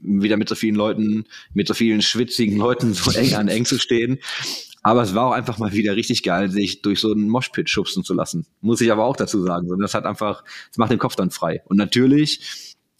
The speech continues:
ist das Erste, was passiert, also ein Freund von mir aus, äh, Frankfurt war da, der ist nach Düsseldorf gefahren und danach auch wieder nach Hause. <laughs>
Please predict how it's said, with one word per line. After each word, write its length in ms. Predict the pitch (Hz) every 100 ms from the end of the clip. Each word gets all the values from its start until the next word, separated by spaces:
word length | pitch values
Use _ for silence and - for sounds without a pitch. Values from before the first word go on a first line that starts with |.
| -
ist 160 | - 107
das 120 | 98
Erste, 260 | 110 131
was 120 | 127 -
passiert, 360 | 120 - 123
also 160 | 104 98
ein 100 | 95
Freund 220 | - 117
von 100 | 117
mir 100 | 107
aus, 160 | 98 -
äh, 200 | 92 92
Frankfurt 360 | 107 123 131
war 120 | 117
da, 180 | 120 143
der 120 | 113
ist 200 | 98 -
nach 120 | - 98
Düsseldorf 340 | 117 117 113
gefahren 400 | 107 110 113 120
und 140 | 90
danach 200 | 87 104
auch 100 | 104
wieder 120 | 107 98
nach 120 | 90
Hause. 300 | 104 123
<laughs> 60 | 165